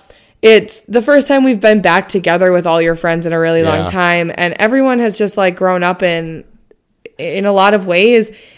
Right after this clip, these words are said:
Speaker 1: And every single one of your closest guy friends in that group is in a, a long-term relationship. And it was such a fun time to, I, you know, I love all of their wives and girlfriends.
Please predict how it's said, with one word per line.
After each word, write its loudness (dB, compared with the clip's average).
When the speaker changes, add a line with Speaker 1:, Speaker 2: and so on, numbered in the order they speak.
Speaker 1:
And -2
every 0
single 0
one -2
of 0
your 0
closest -2
guy 0
friends -2
in -4
that -2
group 0
is 2
in 4
a, 0
a 2
long-term 2
relationship. -2
And 0
it 2
was 2
such 0
a 2
fun 0
time -2
to, -2
I, 0
you -6
know, -2
I -2
love 0
all -2
of -2
their 0
wives 0
and -8
girlfriends. -4